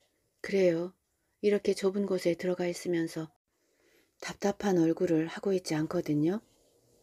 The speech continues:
"그런가요? 내게는 모두가 답답하고 체념한 듯한 표정을 하고 있는 것처럼 보이는데." "저에게는 모두가 다른 표정을 짓고 있는 것처럼 보여요.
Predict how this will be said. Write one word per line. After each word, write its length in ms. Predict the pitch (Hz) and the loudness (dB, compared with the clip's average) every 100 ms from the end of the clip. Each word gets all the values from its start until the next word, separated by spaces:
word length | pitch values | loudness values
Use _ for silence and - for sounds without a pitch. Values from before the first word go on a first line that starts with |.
| _ _ _ _ | _ _ _ _
"그런가요? 720 | - 160 156 143 139 156 220 _ _ _ _ _ | 2 4 4 2 0 0 -4 _ _ _ _ _
내게는 440 | 190 196 190 180 | 0 2 2 2
모두가 360 | 180 190 185 170 | 0 0 0 -2
답답하고 680 | - - 190 - 175 160 156 | -4 -2 -2 -2 -4 -2 -2
체념한 460 | - 220 214 208 | -2 0 0 0
듯한 340 | 185 180 170 165 | -2 -2 -2 -2
표정을 460 | 185 180 165 147 147 _ _ _ | -4 -2 0 0 -4 _ _ _
하고 280 | - 208 220 | -6 2 2
있는 220 | 185 151 | 2 0
것처럼 520 | 147 - 147 139 143 | -2 -6 -6 -6 -6
보이는데." 680 | - 147 151 143 143 147 165 - _ _ _ _ _ _ _ _ _ _ _ _ _ _ - | -2 2 2 0 -2 -4 -6 -10 _ _ _ _ _ _ _ _ _ _ _ _ _ _ -10
"저에게는 640 | 208 214 214 208 190 175 | -2 -2 2 2 4 2
모두가 380 | 185 202 185 165 | 0 -2 -2 -2
다른 300 | - 175 220 | 0 0 0
표정을 380 | 226 214 185 | 0 2 2
짓고 260 | - - 220 | 0 0 0
있는 180 | 208 190 | 0 0
것처럼 380 | 180 - 160 156 | -2 -2 -2 -2
보여요. 500 | 160 165 160 151 | -2 -2 -2 -2